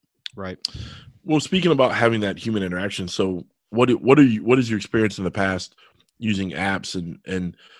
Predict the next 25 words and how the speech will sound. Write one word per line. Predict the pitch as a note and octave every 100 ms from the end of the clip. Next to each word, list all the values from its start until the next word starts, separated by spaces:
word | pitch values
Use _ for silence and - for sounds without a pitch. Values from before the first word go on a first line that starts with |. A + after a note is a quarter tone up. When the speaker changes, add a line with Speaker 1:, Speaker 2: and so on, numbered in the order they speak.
| _ -
Speaker 2:
like, | G#2 G2+
the |
companion | G2+ G2 B2+ A#2 F2
apps? | D#2 - - -
So | - A2+ G2+
say | - A2+ G#2 G2+ F#2+ _ -
the | A#2
Descent | G#2+ - B2 F#2+ -
app, | F2 E2+ - -
the | G2+ F#2+ F#2+ F#2 F2+ _ _ _ _ -
Imperial | G2+ A#2 A2+
Assault | G#2 - G#2 F2+ E2
app, | E2+ E2+ -
Gloomhaven, | G2+ A2+ G#2 G2+ F#2 F2 D#2+ C#2 -
the | A#1+ F#2
app, | F#2+ G2 F#2
or, | A#2+
like, | G#2+ G2
a |
score | - C#3+ C3+
tracker | - G2 F2+ E2+
app. | E2 D2+ - - - - _ -
Um, | F#2+ F#2+ -
I | A2+
do, | A#2+ C#3 D3+